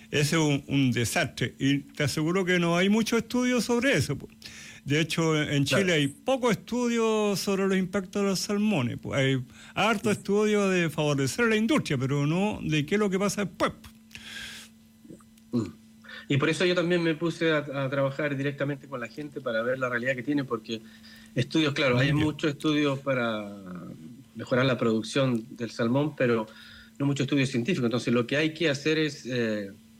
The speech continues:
Speaker 2: hay que hacer más ciencia, pero ciencia que esté orientada a la sustentabilidad y que asuma los costos que son, ¿no? Porque si no, estos costos los vamos a tener que pagar más tarde y no,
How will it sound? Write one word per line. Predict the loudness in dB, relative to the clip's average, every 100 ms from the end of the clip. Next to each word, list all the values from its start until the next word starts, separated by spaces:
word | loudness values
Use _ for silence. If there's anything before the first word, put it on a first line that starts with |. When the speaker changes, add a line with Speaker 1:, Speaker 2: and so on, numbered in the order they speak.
| -20 -14 -6
Speaker 2:
hay |
que | -2
hacer | 0 2
más | 2 0
ciencia, | 0 0 0 -2 -8 -8 -16 -20 -12
pero | -8 -2
ciencia | 0 0 2 2 2 -2 -8 -20 -20 -20 -16 -10
que |
esté | -8 -2 2 4
orientada | 2 2 0 0 0 2
a |
la | 0
sustentabilidad | -2 -6 -6 -2 0 0 0 0 -4 -12 -20 -20 -20 -20 -12
y | -4 0 0
que | 0 0 2 2 0 -2 -6 -12 -18 -20 -20 -12
asuma | -4 0 2
los | 2
costos | 0 -2 -2 -2
que | -2 0
son, | 0 2
¿no? | 2 -2 -6
Porque | -8 -6
si | 0 2
no, | 4 2
estos | 0 -4 -4
costos | -2 0
los | 0
vamos | 0
a | 0
tener | -2
que | -2
pagar | -2 0
más | -2 -4
tarde | -4 0 0 0
y | 0 -2 -4
no, | -8 -12 -12 -14